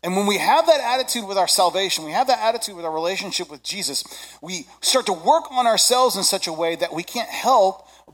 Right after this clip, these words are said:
but affect other people in our lives with what we're dealing with in our life. That requires extremely hard things. And what that happens, you may have seen this last week as we started to talk about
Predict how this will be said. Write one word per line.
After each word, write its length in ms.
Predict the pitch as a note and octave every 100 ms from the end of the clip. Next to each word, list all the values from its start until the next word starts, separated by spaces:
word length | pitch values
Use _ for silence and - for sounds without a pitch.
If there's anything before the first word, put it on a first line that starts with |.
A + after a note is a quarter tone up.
| _
but 320 | G3 F#3 - D#3
affect 520 | - - A3 G3+ -
other 220 | F3+ G#3 A#3
people 380 | G#3+ F#3+ G3
in 120 | F#3 D#3+
our 160 | C#3+
lives 600 | C#3 E3+ F3+ D3 C#3 C3+
with 160 | C#3 -
what 180 | C#3+ D3
we're 140 | C3+
dealing 320 | A#2 B2+ A#2+
with 180 | A2 G2+ _
in 100 | G#2
our 140 | A#2+
life. 120 | G2+ _ _ _ _ _ _ _ _ - - -
That 240 | G#3+ B3+
requires 880 | A#3 - - D4 D4 G#3+ E3+ F3 E3+
extremely 920 | F3+ - - - A#3+ A3 G#3 G3+ F#3 - - _
hard 500 | - G3 F3 D#3+ D#3 - - _ _
things. 580 | - D4 A#2+ - - - _ - - -
And 160 | D4
what 180 | G#3+ D4+
that 140 | D4 A3+
happens, 440 | D#4+ A#3 A3 F#3
you 80 | G#3+
may 100 | D4+
have 160 | F4
seen 240 | - C#4 B3
this 180 | A#3 G#3+
last 400 | A3 C4+ C#4+ G#3+
week 160 | G#3+
as 120 | A3
we 80 | F3
started 360 | - C4 C#4 C#4
to 80 | C4
talk 260 | - -
about 280 | G#3 F#3+ F#3+